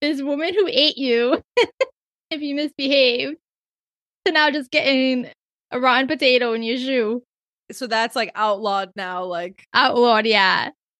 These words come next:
Speaker 2: in <laughs> rule written.
Speaker 1: <laughs>
Speaker 2: Shoe potatoes only.
Speaker 1: But they do, like, still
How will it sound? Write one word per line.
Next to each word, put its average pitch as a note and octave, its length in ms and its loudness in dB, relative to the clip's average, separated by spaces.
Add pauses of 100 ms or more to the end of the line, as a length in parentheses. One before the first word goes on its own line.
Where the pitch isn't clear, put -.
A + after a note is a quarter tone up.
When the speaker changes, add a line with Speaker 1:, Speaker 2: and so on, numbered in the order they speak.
(180)
Speaker 2:
in D4+ 200 2
<laughs> A#3 60 -4
rule B3+ 880 0 (240)
written. A4+ 500 2 (540)
Speaker 1:
<laughs> - 520 -20
Speaker 2:
Shoe - 260 -8
potatoes A3+ 480 0
only. G3+ 580 -4 (560)
Speaker 1:
But F#4+ 140 2
they A4 200 4
do, A4 300 4 (100)
like, A#4+ 100 -2 (200)
still F#4 220 2